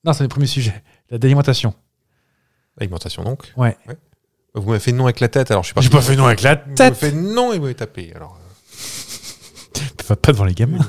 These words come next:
Speaker 2: avez jeté le cendrier qui était sur la table. <laughs>
Speaker 1: C'est du producteur, en plus.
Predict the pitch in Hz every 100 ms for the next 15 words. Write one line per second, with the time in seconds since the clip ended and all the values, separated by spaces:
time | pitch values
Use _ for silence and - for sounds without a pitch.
0 | 120 107 - 135 139 113 113 117 113 -
1 | - - - - 117 107 - - 156 -
2 | 143 165 160 127 139 143 - 147 127 107
3 | - 160